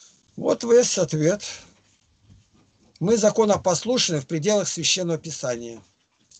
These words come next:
Вот в Америку кто приезжает, обязательно нужна клятва. Клятва, «я такой-то там, э, не, не выезж-, не заезжай, уезжай домой».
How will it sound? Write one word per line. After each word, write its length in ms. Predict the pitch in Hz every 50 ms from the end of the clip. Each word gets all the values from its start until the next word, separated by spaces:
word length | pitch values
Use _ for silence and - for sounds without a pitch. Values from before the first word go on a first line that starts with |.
| _ _ _ _
Вот 180 | 139 139 139
в 80 | 165 190
Америку 420 | 196 208 202 190 175 - 185 165
кто 140 | - - 175
приезжает, 540 | 143 180 185 190 185 185 233 214 160 135 - - - - -
обязательно 500 | - 151 156 180 165 226 233 226 202 170
нужна 320 | 170 180 165 143 190 185 -
клятва. 580 | - 156 151 143 135 131 - 135 131 123 110 - _ _ _ _ _ _
Клятва, 380 | - 160 180 202 196 190 - 170
«я 180 | 160 185 208 196
такой-то 500 | - 165 151 - 185 202 196 175 175 160
там, 240 | - 165 156 156 151
э, 120 | 143 131 - - - - _ _ - - - - _ _ _ _ _ _ 107
не, 440 | 110 120 127 120 110 107 113 - - -
не 240 | 143 165 170 165
выезж-, 500 | 156 156 160 156 147 135 127 139 - - 147
не 100 | 151 156
заезжай, 520 | 143 151 151 147 135 117 - - 302 190
уезжай 420 | 175 156 151 143 131 143 170 156 139
домой». 440 | 139 139 139 147 151 170 170 139